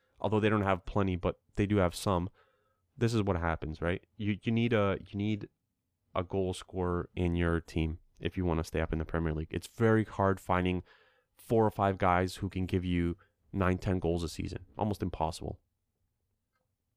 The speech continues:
And now they're missing Ivan Toney. And I think this is why their price for Ivan Toney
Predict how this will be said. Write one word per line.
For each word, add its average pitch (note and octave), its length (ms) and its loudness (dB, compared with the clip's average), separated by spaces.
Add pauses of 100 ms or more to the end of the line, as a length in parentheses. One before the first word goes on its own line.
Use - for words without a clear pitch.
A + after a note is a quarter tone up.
(280)
And F2+ 300 2 (320)
now G2+ 220 2
they're A2 100 4
missing G#2 260 2
Ivan F#2+ 200 0
Toney. F2 260 -2
And F#2+ 100 0
I G#2 80 2
think G#3+ 180 0
this D#3+ 160 0
is C#3 120 4
why G2+ 180 4
their G2+ 160 0
price - 280 -2
for - 140 -2
Ivan F#2 200 0
Toney F#2 400 0